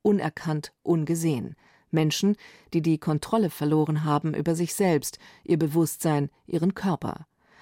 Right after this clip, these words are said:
Paralysiert und im Drogenrausch, genährt aus Verzweiflung und Ohnmacht, sind sie hier in digitalen Bildern festgehalten, im Loop fortgeschrieben,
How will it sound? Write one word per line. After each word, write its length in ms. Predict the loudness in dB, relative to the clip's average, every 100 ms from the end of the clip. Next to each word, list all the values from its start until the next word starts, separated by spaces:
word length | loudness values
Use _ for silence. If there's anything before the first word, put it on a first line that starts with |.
| -20 -10
Paralysiert 880 | -2 2 4 4 4 4 2 -2 -8
und 260 | -6 -4 -2
im 120 | -2
Drogenrausch, 720 | 2 2 2 0 2 2 0 -10 -20 _
genährt 420 | -2 2 2 2 0
aus 220 | -4 -6
Verzweiflung 800 | -6 -4 0 0 0 -4 -6 -6
und 260 | -8 -4
Ohnmacht, 580 | 0 4 4 2 -2 -6
sind 160 | -2 0
sie 120 | 0
hier 280 | 0 0 2
in 200 | 0 0
digitalen 580 | 0 0 -2 0 2 4
Bildern 360 | 4 4 0
festgehalten, 840 | -2 -4 -4 -4 -2 -2 0 -2 -4 -12 -8
im 220 | -2 2
Loop 320 | 4 2 0
fortgeschrieben, 920 | -6 -2 0 2 0 0 4 4 4